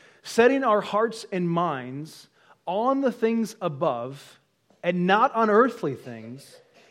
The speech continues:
is both necessary and possible." It's necessary because our union with Christ means we no longer belong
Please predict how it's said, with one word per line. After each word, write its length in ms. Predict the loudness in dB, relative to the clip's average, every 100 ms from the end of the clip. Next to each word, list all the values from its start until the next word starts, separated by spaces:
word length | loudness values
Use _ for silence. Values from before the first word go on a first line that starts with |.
| _
is 320 | 0 0 0
both 460 | -2 0 0 -4 -12 _ _
necessary 1040 | -4 -2 -2 -6 -8 -4 -2 -2 -4 -6 -14 _ _ _ _ _
and 220 | -10 -10 -10
possible." 600 | -12 -12 -14 -20 -20 -20 _ _ _ _ _ _ _ _ _ -18
It's 160 | -10
necessary 840 | -4 -2 -2 -6 -6 -8 -8 -10 -12 -20 _
because 340 | -2 4 4 4
our 220 | 0 2
union 560 | 2 2 2 2 2
with 180 | 2 0
Christ 600 | -4 -2 0 0 -6 -8
means 680 | -2 0 0 -2 -6 -10 -14 _ _ _ _
we 140 | 0
no 220 | 2 4 4
longer 500 | 6 4 4 2 -2
belong 880 | 0 -2 0 2 2 0 -4 -6